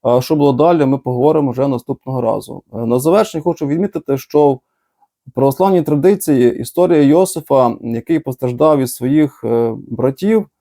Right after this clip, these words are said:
а потім прославився і врятував їм життя, була прообразом Ісуса Христа, нашого Спасителя.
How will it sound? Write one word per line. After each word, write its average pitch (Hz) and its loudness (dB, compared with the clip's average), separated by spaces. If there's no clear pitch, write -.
а - -4
потім 160 0
прославився 135 0
і 123 2
врятував 131 0
їм 127 -2
життя, 175 0
була 160 2
прообразом 147 0
Ісуса 147 -6
Христа, 131 -2
нашого 131 -2
Спасителя. 131 -4